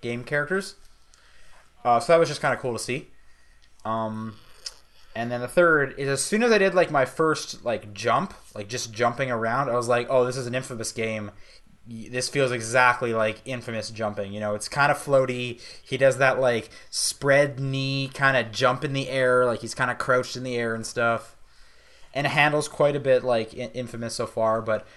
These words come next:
again, I've only played thirty minutes. You know, you get your smoke powers, which basically,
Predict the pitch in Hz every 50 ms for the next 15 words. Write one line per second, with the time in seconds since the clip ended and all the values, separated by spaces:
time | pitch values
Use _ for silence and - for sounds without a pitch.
0 | - - - - - - 151 139 123 104 98 110 135 160 170 175 185 175 180 165
1 | 156 147 143 139 139 135 135 - - - - - - 127 123 123 120 120 120 117
2 | 139 120 120 131 - - - 143 139 139 135 - - 139 131 127 123 120 120 120
3 | 120 117 117 - - - 131 123 117 110 - - - - - 143 139 - 151 135
4 | - 143 139 131 127 117 -